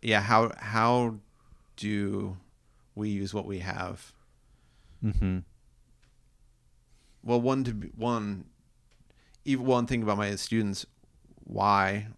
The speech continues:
Speaker 1: why should we all keep making music?
Speaker 2: Mm-hmm.
Speaker 1: How, why should I make music? Why should I make other people make music? And how can we do it in a way that's meaningful?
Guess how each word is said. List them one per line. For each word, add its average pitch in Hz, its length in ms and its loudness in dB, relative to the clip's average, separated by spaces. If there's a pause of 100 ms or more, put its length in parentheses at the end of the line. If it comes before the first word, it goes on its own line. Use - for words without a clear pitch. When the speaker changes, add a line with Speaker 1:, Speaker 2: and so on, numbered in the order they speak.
Speaker 1:
why 104 240 0
should 98 180 -8
we 95 140 -6
all 98 240 -8 (140)
keep - 160 -10
making 95 300 -10
music? 95 420 -10 (100)
Speaker 2:
Mm-hmm. 123 360 4 (500)
Speaker 1:
How, 104 360 -2 (400)
why 101 160 -2
should 101 160 -4
I 107 120 2
make 101 180 -4
music? 95 320 -8
Why 98 100 -6
should 95 160 -10
I 98 40 -10
make 104 200 -10
other 107 160 -6
people - 220 -12
make 104 180 -12
music? - 320 -10
And - 100 -10
how 92 160 -8
can - 140 -12
we 98 80 -10
do 98 140 -12
it 53 100 -8
in 53 80 -10
a 53 40 -10
way 52 160 -8
that's - 220 -12
meaningful? 98 580 -8